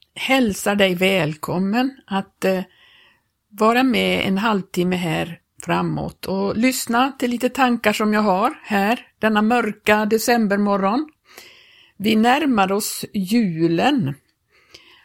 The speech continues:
Och <clears throat> julen betyder ju mycket olika saker för människor. Vi firar jul och då tänker man att julen, den handlar ju om, eh, kärlek och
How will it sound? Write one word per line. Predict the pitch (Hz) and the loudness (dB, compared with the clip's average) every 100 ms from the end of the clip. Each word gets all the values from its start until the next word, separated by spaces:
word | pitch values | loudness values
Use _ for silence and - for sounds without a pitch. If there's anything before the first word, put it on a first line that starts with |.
| _ 214 | _ 2
Och | 214 214 214 - _ _ - | 2 2 0 -4 _ _ -2
<clears throat> | 220 180 180 | 0 0 -2
julen | 170 208 254 320 269 180 170 | 0 2 2 2 2 2 0
betyder | 175 196 214 175 165 180 185 | -2 0 -2 -2 0 0 0
ju | 170 175 180 170 - | 0 0 0 -6 -16
mycket | - 190 202 - - | -6 -4 -2 -2 -2
olika | 214 233 165 - 165 | 0 0 0 0 -2
saker | - 185 185 170 | 0 -2 -2 -6
för | 165 170 | -4 0
människor. | 175 208 196 147 139 185 - _ _ _ _ _ _ _ _ - - | 0 2 0 -2 -4 -6 -10 _ _ _ _ _ _ _ _ -20 -4
Vi | 196 | -2
firar | 190 226 226 202 196 | 0 0 2 2 2
jul | 196 180 180 170 170 185 | 0 0 0 0 0 0
och | |
då | 208 | 0
tänker | 220 220 233 226 220 214 | 2 2 2 0 2 2
man | 196 196 208 - - - - - | 2 0 -4 -10 -20 -20 -18 -2
att | 208 208 | 0 0
julen, | 185 196 202 226 208 190 180 - - | 0 0 0 2 2 0 -2 -6 -2
den | 233 247 | 0 2
handlar | 233 269 226 190 202 | 2 0 0 0 2
ju | 202 196 202 | 2 2 2
om, | 190 190 | 0 0
eh, | 185 180 _ _ - _ _ | 0 -2 _ _ -20 _ _
kärlek | - - 220 233 220 196 180 165 165 170 156 - _ 170 | -10 -4 2 4 4 4 2 2 2 0 -2 -6 _ -2
och | 170 | -2